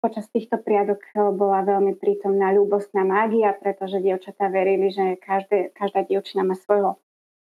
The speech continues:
osúdenca takzvaného, súdeného mládenca a každá chcela vedieť, že kedy sa už vydá, pretože samozrejme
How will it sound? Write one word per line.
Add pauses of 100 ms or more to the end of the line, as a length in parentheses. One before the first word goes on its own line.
(120)
osúdenca
takzvaného, (160)
súdeného
mládenca (260)
a
každá
chcela
vedieť,
že
kedy
sa
už
vydá,
pretože
samozrejme